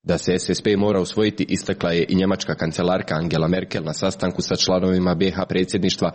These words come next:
gdje je dala jake garancije da će finansijski pomoći B H privredi da prevaziđe eventualne negativne posljedice sporazuma.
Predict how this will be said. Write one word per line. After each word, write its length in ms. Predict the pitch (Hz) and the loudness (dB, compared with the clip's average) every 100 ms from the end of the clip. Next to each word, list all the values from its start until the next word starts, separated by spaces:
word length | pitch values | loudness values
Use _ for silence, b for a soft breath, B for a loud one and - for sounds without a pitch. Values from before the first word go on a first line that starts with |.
| B - | B -4
gdje 100 | 90 | -2
je 60 | 82 | 0
dala 300 | 92 98 92 | 2 2 2
jake 320 | 92 95 92 | 0 0 -2
garancije 440 | 90 87 95 98 | 0 0 0 -2
da 100 | 76 | -2
će 120 | - | -4
finansijski 560 | - 82 90 95 90 92 | -2 0 0 0 0 0
pomoći 380 | 95 95 90 87 | 0 0 0 0
B 160 | 92 | 0
H 160 | 90 90 | 0 -4
privredi 440 | - 95 90 87 80 B - | -2 0 2 0 -2 B -6
da 80 | 92 | -2
prevaziđe 560 | 90 90 90 95 90 82 | 0 0 2 0 0 0
eventualne 520 | 92 92 80 82 80 80 | 0 -2 0 -2 0 -2
negativne 500 | 85 85 85 80 80 | 0 0 0 0 0
posljedice 580 | 76 69 78 73 - | -2 -4 -4 -4 -6
sporazuma. 580 | 73 82 85 78 76 69 | -4 -2 0 0 -2 -2